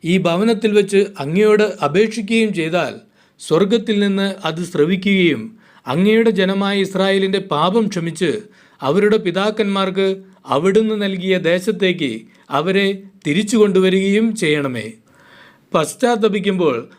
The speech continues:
നഷ്ടപ്പെട്ട ദൈവകൃപ തിരിച്ചു ലഭിക്കുവാനും സോളമൻ പ്രാർത്ഥിക്കുന്നു. ഇതുപോലെ തുടർന്നുള്ള വാക്യങ്ങളിൽ പ്രകൃതി ക്ഷോഭങ്ങളിൽ നിന്നും ദുരന്തങ്ങളിൽ നിന്നും കൃഷി തകർച്ചകളിൽ നിന്നും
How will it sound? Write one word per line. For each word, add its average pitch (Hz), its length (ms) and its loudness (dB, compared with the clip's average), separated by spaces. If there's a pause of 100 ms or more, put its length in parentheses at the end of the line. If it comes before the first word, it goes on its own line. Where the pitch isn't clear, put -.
(120)
നഷ്ടപ്പെട്ട 202 640 0 (300)
ദൈവകൃപ 190 600 2 (160)
തിരിച്ചു 196 360 -2
ലഭിക്കുവാനും 190 720 0
സോളമൻ 170 440 -2
പ്രാർത്ഥിക്കുന്നു. 127 600 -4 (880)
ഇതുപോലെ 214 460 2
തുടർന്നുള്ള 240 640 0
വാക്യങ്ങളിൽ 170 600 -2 (320)
പ്രകൃതി 202 500 2
ക്ഷോഭങ്ങളിൽ 202 600 0
നിന്നും 190 240 -2 (160)
ദുരന്തങ്ങളിൽ 202 680 2
നിന്നും 175 280 -2 (480)
കൃഷി 175 300 0
തകർച്ചകളിൽ 214 680 0
നിന്നും 190 300 -4